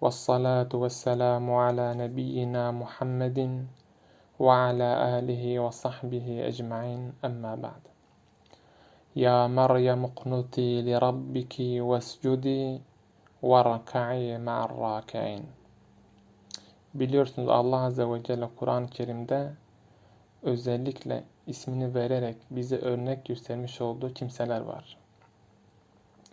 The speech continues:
Bunlardan bir tanesi İbrahim Aleyhisselam, Nuh Aleyhisselam, peygamberler çok Allah Azze ve Celle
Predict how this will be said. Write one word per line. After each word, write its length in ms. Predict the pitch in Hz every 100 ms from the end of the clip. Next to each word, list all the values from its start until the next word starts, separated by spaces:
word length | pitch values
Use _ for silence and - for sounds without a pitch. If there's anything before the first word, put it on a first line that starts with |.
| _ _ _
Bunlardan 480 | 131 127 123 127 123
bir 140 | 123 123
tanesi 460 | 120 120 117 -
İbrahim 320 | 123 123 120
Aleyhisselam, 680 | 120 120 117 - 113 123 120 123
Nuh 180 | 127 120
Aleyhisselam, 640 | 123 127 120 - 123 131 139 147 -
peygamberler 800 | 127 131 123 120 120 123 147 156 _ - - - - - - _ _ _ _ _ _
çok 420 | - 160 156 -
Allah 200 | 135 135
Azze 280 | 135 127 127
ve 160 | 123 123
Celle 400 | 135 143 151